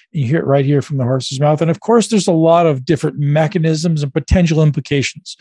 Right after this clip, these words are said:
right? Protein consumption is not just about protein accumulation and muscle building. There's so much more going on in your body that ultimately involves protein.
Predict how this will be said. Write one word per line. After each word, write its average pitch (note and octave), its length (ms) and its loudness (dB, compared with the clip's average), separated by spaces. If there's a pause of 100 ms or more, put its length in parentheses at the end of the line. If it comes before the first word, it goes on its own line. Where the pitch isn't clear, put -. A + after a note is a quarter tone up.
(400)
right? D3+ 160 0
Protein F#3 380 0
consumption E3 480 -2
is C#3+ 160 -6
not D#3+ 340 2
just C#3+ 340 -2
about C#3 460 0
protein C#3+ 460 -2
accumulation C3 640 0
and B2 100 -2
muscle C3 260 0
building. B2+ 320 -2 (280)
There's D3+ 160 -2
so E3 400 0
much D3+ 240 0
more C#3+ 220 2
going C3 240 0
on C3 160 0
in C3 80 -2
your B2+ 80 -2
body B2 260 0
that B2 180 -6
ultimately C3+ 380 -2
involves B2 560 0
protein. F3 640 2